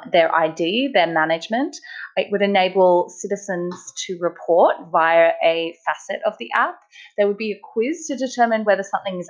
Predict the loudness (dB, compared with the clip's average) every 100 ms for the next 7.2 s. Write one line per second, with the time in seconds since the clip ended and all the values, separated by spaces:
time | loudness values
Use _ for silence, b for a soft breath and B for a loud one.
0 | -4 -4 -6 -12 -10 -8 -6 -6 -6 -4
1 | -2 -2 -2 -4 -6 -6 -8 -2 2 2
2 | 2 -2 0 2 2 -2 -8 -10 -12 -18
3 | -16 -8 -8 -6 -4 -4 -4 -2 2 4
4 | 4 2 0 0 -4 -18 B B -2 0
5 | 0 -6 -6 -6 -6 -10 -10 -2 2 2
6 | -2 -8 -8 -10 -8 -8 -6 -4 -2 2
7 | 4 2